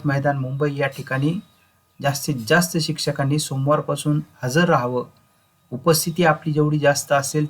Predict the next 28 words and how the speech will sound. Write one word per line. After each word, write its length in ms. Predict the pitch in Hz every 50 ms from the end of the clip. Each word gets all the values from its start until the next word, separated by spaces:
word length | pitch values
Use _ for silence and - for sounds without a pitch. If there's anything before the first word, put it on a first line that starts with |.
| -
तेवढा 260 | 147 135 135 139 147 143 - -
फाईलचा 300 | 135 135 135 135 151 135
प्रवास 400 | 135 - 131 131 135 135 135 - 135
हा 160 | 131 131 - - _ _ _ _ _ _ _ -
सुखकर 480 | - - 143 135 151 143 143 185 185 175
होईल 300 | 143 127 127 123 117 - - _ _ _ _ -
असं 280 | 110 - - 156 143 -
आवाहन 440 | - 127 127 135 143 156 180 185 170
जे 120 | 151 151 151
आहे 280 | 131 117 107 131 131 - - -
ते 60 | 151 147
शिक्षक 420 | - - 143 - - 170 165 165
समन्वय 380 | - - 143 143 139 139 143 139
संघातर्फे 720 | 139 143 131 127 135 143 139 - 156 147 - - 135 127 - - _ _ _ _ _ _ _ _ _ _ _ _ _ _
आणि 340 | 120 127 131 139 143 143 139 139 - _ _ -
शिक्षक 360 | - - 139 139 - 160 156 -
समन्वय 340 | - 139 139 143 143 143
संघातील 480 | 139 - 139 131 135 135 135 - 147 139
काही 220 | 135 139 127 139
समन्वयकांतर्फे 1040 | 135 - - 131 131 135 139 143 147 147 151 151 151 147 151 147 156 139 135 - 127 123
करण्यात 480 | - - 135 131 131 131 135 131 135
आलेलं 280 | 127 120 123 123 123 127
आहे. 220 | 123 113 104 - - - _ _ - - _ _ _ _ _ _ _ _ _ -
त्यामुळे 260 | - 131 135 135 139
आता 400 | 135 139 135 - 156 156 180 180 - - -
आझाद 320 | 135 135 127 156 156 156 151
मैदानातील 580 | 151 147 147 139 147 143 147 143 143 - 151 147
संख्याच 720 | - - - 143 139 143 139 - 160 147 - - - -